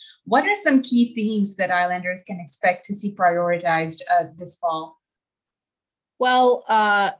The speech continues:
Speaker 2: I cannot share with you <laughs> what's gonna be in the capital budget, but, uh, I, I don't think, uh, anyone would be surprised. There, uh, is significant in-, investment into some really familiar areas that come up a lot in the legislature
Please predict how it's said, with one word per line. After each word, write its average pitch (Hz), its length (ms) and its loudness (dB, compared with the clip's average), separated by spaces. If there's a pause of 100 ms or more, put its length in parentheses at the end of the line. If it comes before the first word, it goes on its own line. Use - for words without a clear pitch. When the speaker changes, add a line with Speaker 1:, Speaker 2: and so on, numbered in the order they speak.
Speaker 2:
I 175 180 0
cannot 202 580 -4
share 170 440 -4
with 214 200 -4
you 196 120 0
<laughs> - 320 -4
what's - 260 4
gonna 220 220 4
be 214 120 -2
in 196 100 -4
the - 140 -20
capital 196 320 0
budget, 185 460 0 (400)
but, 214 320 0
uh, 202 420 2
I, 220 160 -2 (300)
I 226 120 0
don't 277 280 2
think, 254 420 0
uh, 240 40 4
anyone 226 420 2
would 208 260 -2
be 190 120 -2
surprised. 185 680 0 (360)
There, 196 360 4
uh, 175 460 0 (400)
is 214 120 -12
significant 226 720 -4
in-, 196 140 -2
investment 185 580 -2
into 170 560 -2 (680)
some 202 220 -2
really 202 260 4
familiar 190 520 0
areas 196 500 0
that - 140 -4
come 180 140 -6
up 170 160 -6
a - 20 -2
lot 170 240 0
in 196 60 -10
the 175 60 -6
legislature 165 680 -6